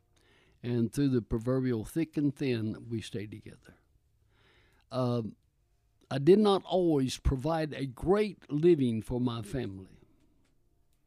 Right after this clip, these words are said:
But my son, I apologized to my son one day, and he said, "Dad, back off." I said, "Okay, what do you mean?" He said,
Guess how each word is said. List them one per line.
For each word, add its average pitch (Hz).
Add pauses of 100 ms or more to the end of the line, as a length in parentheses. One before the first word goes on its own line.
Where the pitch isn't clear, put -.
(760)
But 139
my 139
son, 175
I 127
apologized 139
to 131
my 123
son 160
one 113
day, 113
and 107
he 120
said, 110 (320)
"Dad, 107 (1700)
back 131
off." - (1400)
I 117
said, 123 (340)
"Okay, 113
what 135
do 120
you 110
mean?" 92 (1300)
He 127
said, 104